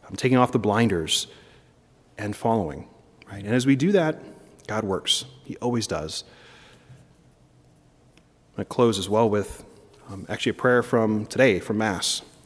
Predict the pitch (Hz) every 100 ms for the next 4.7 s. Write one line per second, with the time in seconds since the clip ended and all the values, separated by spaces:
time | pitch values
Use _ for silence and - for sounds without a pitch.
0 | - 90 - - - 147 135 120 92 90
1 | 90 - - - - - - - _ _
2 | - 117 139 123 151 160 - 135 127 104
3 | - 131 127 113 107 104 101 95 - -
4 | - _ _ 107 98 92 92